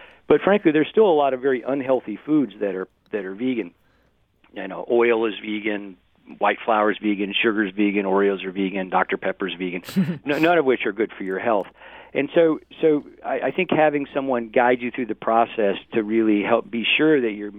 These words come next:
Speaker 1: getting a well-balanced, whole food, plant-based diet i-, is really important.
Speaker 2: Okay.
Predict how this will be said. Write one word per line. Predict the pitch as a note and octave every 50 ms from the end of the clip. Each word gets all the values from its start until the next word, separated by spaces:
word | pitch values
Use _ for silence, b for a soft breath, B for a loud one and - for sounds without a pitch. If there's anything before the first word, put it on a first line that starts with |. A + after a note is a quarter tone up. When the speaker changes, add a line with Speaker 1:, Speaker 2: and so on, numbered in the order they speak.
| G2+ - _
Speaker 1:
getting | - A#2+ A2 A2 G#2+
a | G#2 G2
well-balanced, | G2+ A2 A#2 B2 B2+ A#2+ A#2 A2+ G#2+ G#2+ G#2 G2+ G2+ G2+ - -
whole | - - A2+ A#2 A2 -
food, | - A2 F#2+ -
plant-based | - G#2+ G#2+ G#2+ - - G#2 G2+ F#2 - -
diet | G#2 G#2 G#2+ G#2+ G#2 G2 - B B B B B B B -
i-, | -
is | - - G#2+ A2 - - G#2+ G#2
really | A2+ A2+ A2+ G2+ F#2+
important. | F2 F#2 - G2 G2 F#2 - - - - - - _ _
Speaker 2:
Okay. | D3+ D3 - - E3 D3